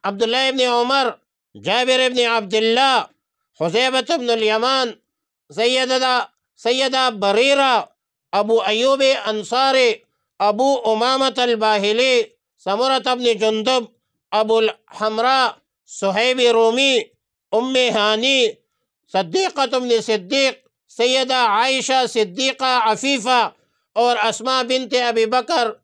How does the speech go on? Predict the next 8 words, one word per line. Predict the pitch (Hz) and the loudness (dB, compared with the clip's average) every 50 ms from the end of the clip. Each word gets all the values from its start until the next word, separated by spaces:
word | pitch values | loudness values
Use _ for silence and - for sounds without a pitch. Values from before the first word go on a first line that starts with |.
| _ _ _ - | _ _ _ -10
رضوان | 175 185 180 190 226 240 240 240 | -8 -6 -4 -2 -2 -2 0 0
اللہ | 233 233 226 233 226 220 220 220 220 | -2 -2 -2 -2 0 0 0 -2 -2
تعالی | 220 214 214 214 220 214 | -2 -2 0 0 0 -2
علیہم | 220 220 220 208 208 208 208 | 0 0 0 0 -2 -2 -4
اجمعین | 208 202 202 202 202 196 196 233 262 269 277 254 | -4 -4 -4 -2 -2 -2 -2 -2 -2 -2 -2 -4
سے | 190 277 277 285 277 254 - _ _ _ _ - | -4 -2 0 0 -2 -2 -6 _ _ _ _ -6
حدیث | 185 196 185 294 311 320 302 - | -4 -4 -2 -2 -2 -2 -2 0
الاسراء | 285 269 262 240 240 233 - 247 254 262 254 240 | -2 -2 0 0 -2 -2 -2 0 0 2 2 0